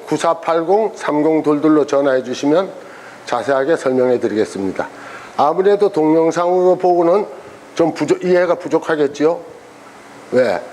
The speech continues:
이해를 할 수 있는 사람도 있지만 할 수 없는 사람도 있을 겁니다. 그러면은 부족한 것이 있으면은 직접 전화를 주시면 자세하게 가르쳐 드리겠습니다. 그리고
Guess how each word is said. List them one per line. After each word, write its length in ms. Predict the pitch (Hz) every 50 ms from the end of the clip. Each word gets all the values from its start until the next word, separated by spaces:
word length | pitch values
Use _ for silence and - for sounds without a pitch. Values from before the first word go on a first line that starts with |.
| - - - - - - - -
이해를 340 | 143 170 190 202 202 202 185
할 180 | - 175 185 185
수 120 | - 185
있는 180 | 175 175 175 175
사람도 360 | 180 190 185 190 185 180 175
있지만 280 | 170 - 170 170 165 - -
할 180 | - 160 165 -
수 140 | 165 151
없는 240 | 127 151 180 185 180
사람도 320 | - - 151 143 131 123 113
있을 240 | 107 - 98 98
겁니다. 400 | - 110 98 98 92 80 - - - - - - - - - - - - - - - - -
그러면은 680 | 170 170 170 143 139 139 147 170 180 127 - - - - - - - - - -
부족한 440 | - 143 151 151 156 - 170 170 170
것이 260 | 175 175 - - 170
있으면은 580 | 147 - - 156 165 160 160 180 196 175 - - - - - - -
직접 360 | - 156 143 - 190 170 175
전화를 340 | - 151 156 160 165 160 151
주시면 480 | 143 147 139 - 170 180 185 - - - - - - - - - - - - -
자세하게 540 | - 135 127 - - 143 143 135 143 135 - - - - 117 - - - - -
가르쳐 300 | 143 131 123 - - 127
드리겠습니다. 640 | 101 113 107 110 113 98 - 104 92 85 85 80 - - - - - - - - - - - - - - - - - -
그리고 340 | - 196 202 139 131 -